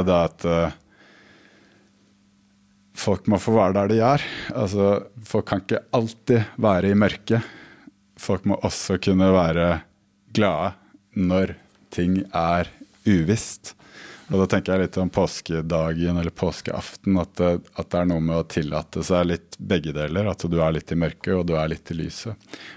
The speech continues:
Jeg er enig i Sunniva i at det er, vi har godt av å vente, eller lære oss å vente. Men jeg tror også at det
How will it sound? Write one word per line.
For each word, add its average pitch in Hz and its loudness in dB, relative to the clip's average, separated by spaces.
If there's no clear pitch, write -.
Jeg 90 0
er 101 2
enig 85 0
i - -4
Sunniva 95 4
i 95 2
at 87 -2
det 87 0
er, 85 2
vi 101 2
har 95 2
godt 85 -2
av 80 2
å 85 2
vente, 82 -2
eller 78 0
lære 80 0
oss - -12
å 85 -4
vente. 85 0
Men 98 0
jeg 90 0
tror 104 0
også 92 0
at 92 0
det 87 4